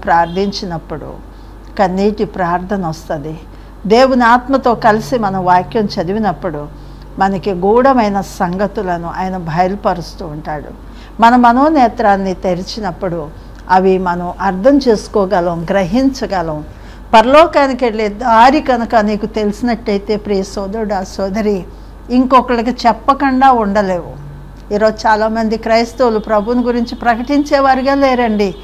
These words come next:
సొంత డప్పాలు కొట్టుకుంటూ బ్రతుకుతూ ఉంటున్నారు. ప్రభువుని గురించి ప్రకటించేవారు ఎవరంటే, ప్రభు మార్గాన్ని ఎరిగినటువంటి వారు ఆయన గురించి చెప్పకుండా ఉండలేరండి. ఆలోచన చేయండి, నువ్వెవరికి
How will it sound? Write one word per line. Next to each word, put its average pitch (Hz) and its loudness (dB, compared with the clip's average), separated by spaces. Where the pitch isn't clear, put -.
సొంత 277 2
డప్పాలు 254 4
కొట్టుకుంటూ 214 -2
బ్రతుకుతూ 190 -6
ఉంటున్నారు. 156 -12
ప్రభువుని 277 4
గురించి 247 0
ప్రకటించేవారు 226 0
ఎవరంటే, 185 -4
ప్రభు 208 0
మార్గాన్ని 196 -2
ఎరిగినటువంటి 202 0
వారు 170 -6
ఆయన 185 4
గురించి 190 -2
చెప్పకుండా 180 -6
ఉండలేరండి. 165 -6
ఆలోచన 269 4
చేయండి, 214 0
నువ్వెవరికి 214 2